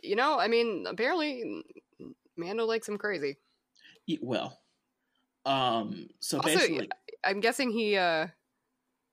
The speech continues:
Speaker 1: from what I gather, has sex with his helmet on.
Speaker 2: Oh.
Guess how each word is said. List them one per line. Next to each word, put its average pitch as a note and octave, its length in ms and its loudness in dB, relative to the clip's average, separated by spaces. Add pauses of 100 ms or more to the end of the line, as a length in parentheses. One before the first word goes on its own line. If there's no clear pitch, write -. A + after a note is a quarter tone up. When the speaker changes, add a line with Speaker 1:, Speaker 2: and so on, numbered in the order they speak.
(440)
Speaker 1:
from F#3+ 220 -4
what E3 120 0
I C#3+ 120 0
gather, E3 640 -2 (1000)
has D3+ 400 -2
sex - 460 -6
with E3+ 180 -8
his D3+ 180 -8
helmet D#3+ 360 -6
on. E3 360 -8 (1400)
Speaker 2:
Oh. B2 640 0